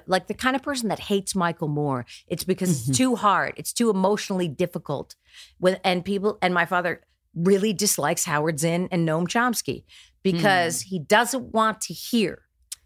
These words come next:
Speaker 2: Well, 'cause
Speaker 1: that
Speaker 2: then
Speaker 1: he's
Speaker 2: you're
Speaker 1: been wrong
Speaker 2: and you,
Speaker 1: about all
Speaker 2: 'cause
Speaker 1: these
Speaker 2: you're putting a
Speaker 1: things.
Speaker 2: mirror up to yourself, and you
Speaker 1: Right.
Speaker 2: gotta, and that's
Speaker 1: And you don't
Speaker 2: hard.
Speaker 1: wanna look at that, and it's easier not
Speaker 2: Yep.
Speaker 1: to do it.
Speaker 2: 'Cause you, and when you identify, when you wear your political beliefs like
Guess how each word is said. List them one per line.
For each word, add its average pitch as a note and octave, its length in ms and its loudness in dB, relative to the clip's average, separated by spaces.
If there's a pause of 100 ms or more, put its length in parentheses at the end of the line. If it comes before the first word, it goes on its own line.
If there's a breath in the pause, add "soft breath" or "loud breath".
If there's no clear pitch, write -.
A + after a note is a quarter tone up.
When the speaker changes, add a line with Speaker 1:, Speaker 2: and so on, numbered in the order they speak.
(380 soft breath)
Speaker 2:
Well, E4 120 6
'cause F4+ 120 4
Speaker 1:
that E4 60 6
Speaker 2:
then E4+ 120 6
Speaker 1:
he's E4+ 80 6
Speaker 2:
you're E4 100 4
Speaker 1:
been G#3+ 180 4
wrong G3+ 680 4
Speaker 2:
and C#4+ 140 6
you, - 60 6
Speaker 1:
about F#3 160 4
all F3 180 4
Speaker 2:
'cause F3+ 100 2
Speaker 1:
these F3 60 2
Speaker 2:
you're D4 80 4
putting D4 260 4
a C4 40 6
Speaker 1:
things. B3 60 6
Speaker 2:
mirror B3+ 220 4
up A#3+ 120 0
to A3+ 100 0
yourself, A#3+ 540 4 (100)
and G3 100 6
you A3+ 60 6
Speaker 1:
Right. G#3+ 60 6
Speaker 2:
gotta, G#3 320 6
and F3+ 140 4
that's A#3+ 160 4
Speaker 1:
And - 80 2
you E3+ 60 6
don't E3+ 100 8
Speaker 2:
hard. A3+ 140 4
Speaker 1:
wanna A3+ 200 4
look G#3 180 2
at - 80 -8
that, G3 140 2
and F#3+ 120 2
it's - 260 -4
easier F#3+ 720 0 (220)
not E3 560 -2
Speaker 2:
Yep. G#3 300 4 (160)
Speaker 1:
to E3+ 100 -2
do C3+ 240 0
it. G#2+ 160 -10
Speaker 2:
'Cause G#3+ 160 6
you, A#3+ 160 6
and G#3+ 320 4
when G#3+ 120 6
you G#3 100 6
identify, F3+ 960 4 (320 loud breath)
when A3+ 200 6
you C4 320 4
wear G#3 540 4
your F3 260 2
political F#3 480 2
beliefs E3 480 0
like D#3+ 280 2